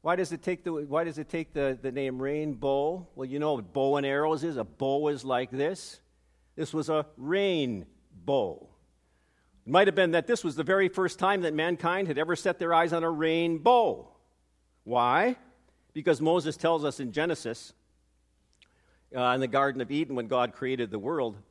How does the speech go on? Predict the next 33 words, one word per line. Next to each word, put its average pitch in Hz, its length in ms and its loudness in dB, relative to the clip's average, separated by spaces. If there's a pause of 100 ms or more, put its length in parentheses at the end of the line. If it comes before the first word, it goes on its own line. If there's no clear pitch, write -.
(120)
"Wild 180 540 4
bushes 170 420 0
and 135 200 -2
plants 160 540 -2
were 143 200 0
not 151 340 2
on 143 260 2
the 147 160 -2
earth 196 260 2
yet, 127 340 0 (240)
because 160 340 0
the 160 80 -2
Lord 170 300 4
God 175 220 6
hadn't 180 300 2
sent 226 260 4
rain, 277 400 4
rain 269 240 2
on 226 160 4
the 185 160 2
earth. 135 340 -2 (880)
Also, 226 400 6
there 214 180 4
was 196 240 2
no 226 220 4
one 190 280 2
to 180 120 0
farm 196 400 2
the 190 80 -2
land. 143 380 0
Instead, 202 720 2
underground 208 960 2
water 202 680 4